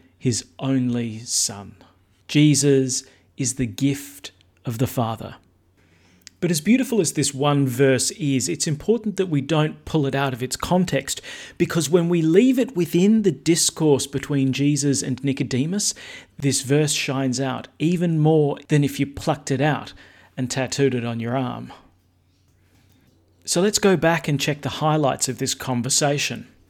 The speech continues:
So the Lord says to Nicodemus, "Look, you've got to be born from above. What's born of the flesh is flesh, what's born of the Spirit is spirit."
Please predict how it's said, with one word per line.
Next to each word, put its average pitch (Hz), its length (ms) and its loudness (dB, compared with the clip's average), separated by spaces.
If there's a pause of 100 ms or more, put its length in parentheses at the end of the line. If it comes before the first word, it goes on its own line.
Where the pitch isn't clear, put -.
(640)
So - 160 0
the 190 100 4
Lord 202 220 4
says 196 200 2
to 185 100 -4
Nicodemus, 170 540 -4
"Look, 180 240 -4
you've 170 160 -6
got 208 100 4
to 196 80 2
be 180 100 2
born 139 380 4
from 139 240 0
above. 113 640 -6 (380)
What's 156 200 0
born 196 280 2
of 151 100 -4
the 156 80 -2
flesh 139 340 -2
is 120 140 -2
flesh, 190 420 -4
what's 147 200 0
born 190 360 -2
of 143 140 -6
the 127 80 -4
Spirit - 680 0 (300)
is 127 180 0
spirit." - 640 -2